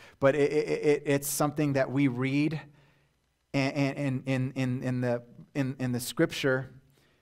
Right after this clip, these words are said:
it leads with grace. And to me, that makes a lot of sense,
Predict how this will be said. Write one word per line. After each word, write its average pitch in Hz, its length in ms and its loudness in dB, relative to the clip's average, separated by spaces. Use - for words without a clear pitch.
it 143 180 0
leads 143 300 2
with 131 180 -6
grace. 127 640 -6
And - 120 -6
to 165 120 0
me, 156 180 4
that 156 180 4
makes 151 240 0
a 147 60 0
lot 131 220 -2
of 127 60 -2
sense, - 600 -8